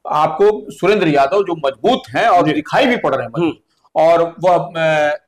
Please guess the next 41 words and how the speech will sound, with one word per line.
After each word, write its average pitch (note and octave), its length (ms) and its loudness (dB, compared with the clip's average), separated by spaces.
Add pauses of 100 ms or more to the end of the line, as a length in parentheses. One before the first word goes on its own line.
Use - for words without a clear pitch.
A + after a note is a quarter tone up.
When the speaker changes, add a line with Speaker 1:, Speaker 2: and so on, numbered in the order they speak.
Speaker 1:
तो D#3+ 100 -2
ये D3+ 140 -4
ऐसे D#3+ 320 0
में G#3+ 100 -4
मुनीलाल E3+ 600 0
यादव B2 240 0
का, C#3+ 180 -4
Speaker 2:
जी। D#3 60 0 (280)
Speaker 1:
जो D#3+ 120 0
कि E3+ 160 -4
दो E3 220 0
हज़ार E3+ 260 4
से G3+ 120 -2
दो D#3+ 160 -6
हज़ार D3 240 0
पाँच F3+ 160 0
तक E3 240 0
वहां C#3+ 160 0
पर C#3 160 0
एमएलए C#3+ 300 0
रहे, - 220 -4
Speaker 2:
हम्म। D3 240 -2
Speaker 1:
तो - 220 0
और C#3+ 200 2
यादव D3 380 2
हैं F#3+ 200 -2
भी, F3 100 -6
तो C#3+ 140 -14
Speaker 2:
जी। D#3 180 0
Speaker 1:
यादव E3 220 2
समाज F#3+ 360 0
में G#3 80 -8
निश्चित E3 460 -12
रूप F3+ 120 -8
से B3 140 -8
जो D3+ 220 -2
भी G3+ 140 0
वोट F3+ 340 -2
का E3 60 2
कटिंग D3+ 380 -4
होगा, D#3+ 220 2